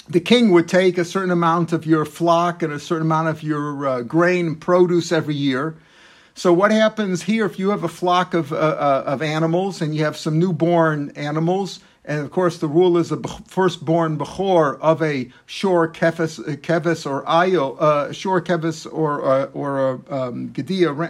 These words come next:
a, a kid. Notice if you have a firstborn male, uh, bull or cow, a firstborn,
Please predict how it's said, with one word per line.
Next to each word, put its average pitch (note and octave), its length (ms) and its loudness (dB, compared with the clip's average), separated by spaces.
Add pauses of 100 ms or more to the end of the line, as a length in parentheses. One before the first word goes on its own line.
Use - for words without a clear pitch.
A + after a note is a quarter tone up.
a, C3+ 380 -8
a A#2+ 60 -8
kid. F3+ 420 0 (240)
Notice F3 200 -2
if E3 120 -8
you F3 100 4
have F3 160 0
a D3+ 200 -2 (120)
firstborn F#3+ 880 0 (200)
male, E3 640 2 (920)
uh, C#3+ 300 -2
bull E3 500 4
or A#2 220 0
cow, E3+ 600 2 (240)
a C3 80 -8
firstborn, F3+ 920 -2